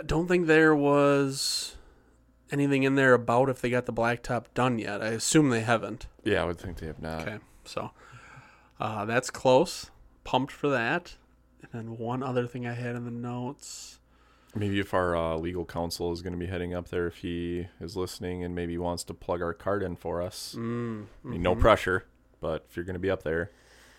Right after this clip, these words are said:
Speaker 1: Speaking of lawyers, do you know what a lawyer's favorite drink is?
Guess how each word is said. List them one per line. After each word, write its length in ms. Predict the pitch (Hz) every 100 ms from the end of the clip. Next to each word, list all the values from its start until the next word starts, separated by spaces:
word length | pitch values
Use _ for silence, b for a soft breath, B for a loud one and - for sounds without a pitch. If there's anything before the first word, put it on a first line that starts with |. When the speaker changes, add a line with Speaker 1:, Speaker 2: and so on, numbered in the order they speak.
| b b b _ _ _ _ _ - B B
Speaker 1:
Speaking 320 | - - 135
of 80 | 131
lawyers, 480 | 117 123 107 101 - _ - 120
do 120 | 117
you 80 | 120
know 160 | 120
what 180 | 117 117
a 60 | 110
lawyer's 400 | 110 113 110 -
favorite 480 | - 113 110 110 - _ -
drink 340 | 113 117 120
is? 320 | 147 156 -